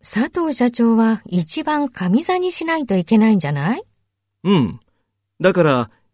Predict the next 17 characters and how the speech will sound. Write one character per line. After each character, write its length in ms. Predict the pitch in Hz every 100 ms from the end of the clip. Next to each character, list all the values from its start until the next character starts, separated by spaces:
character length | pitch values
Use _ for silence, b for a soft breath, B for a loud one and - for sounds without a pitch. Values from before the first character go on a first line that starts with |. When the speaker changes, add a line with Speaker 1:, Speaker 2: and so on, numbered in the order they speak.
| _
Speaker 2:
入 180 | 120 156
り 60 |
口 220 | 190 214 -
か 120 | 175
ら 100 | 151
一 280 | 110 - 202
番 280 | 208 202
遠 240 | - 165 233
い 80 | 220
席 220 | 226 160
に 140 | 104
し 80 | -
た 120 | 120
ん 40 | 104
だ 100 | 95
け 80 |
ど。 300 | 98 92 95